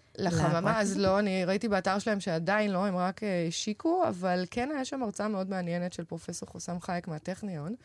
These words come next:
Speaker 2: מהמם.
Speaker 1: מכירה אותו?
Speaker 2: לא.
Speaker 1: אז, אה,
Speaker 2: מי,
Speaker 1: לדעתי
Speaker 2: מה?
Speaker 1: הוא אחד הגדולים בתחום החומרים בארץ, והוא דיבר על, אה, סנסורים שיכולים לגלות סרטן בשלב יחסית התחלתי, על ידי ריח. זאת אומרת, אתה שם איזה מדבקה על האור,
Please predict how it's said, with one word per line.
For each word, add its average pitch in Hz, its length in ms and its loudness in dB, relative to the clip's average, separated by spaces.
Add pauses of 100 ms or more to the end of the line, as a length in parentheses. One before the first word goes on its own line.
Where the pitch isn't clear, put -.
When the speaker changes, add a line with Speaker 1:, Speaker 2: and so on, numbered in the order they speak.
(100)
Speaker 2:
מהמם. 170 140 4
Speaker 1:
מכירה 180 340 2
אותו? 311 200 -6 (120)
Speaker 2:
לא. 170 120 4 (480)
Speaker 1:
אז, 175 420 -4
אה, 170 100 4
Speaker 2:
מי, 170 100 4
Speaker 1:
לדעתי 170 320 2
Speaker 2:
מה? 359 60 6
Speaker 1:
הוא 262 60 4
אחד 202 260 0
הגדולים 180 460 0
בתחום 165 360 -6
החומרים 165 580 -4
בארץ, 220 400 0
והוא 175 180 -4
דיבר 190 320 -2
על, 220 200 2
אה, 160 80 0 (360)
סנסורים 233 540 -2
שיכולים 175 520 -4
לגלות 185 720 -2
סרטן 196 640 -2 (120)
בשלב 170 380 -4
יחסית 175 420 -8 (380)
התחלתי, 165 600 -6 (400)
על 180 140 -2
ידי 233 400 2
ריח. 208 560 0
זאת - 140 -14
אומרת, 170 220 -6
אתה 180 80 -10
שם 196 200 -2
איזה 190 160 -4
מדבקה 165 480 -4
על 180 100 -2
האור, 277 380 -2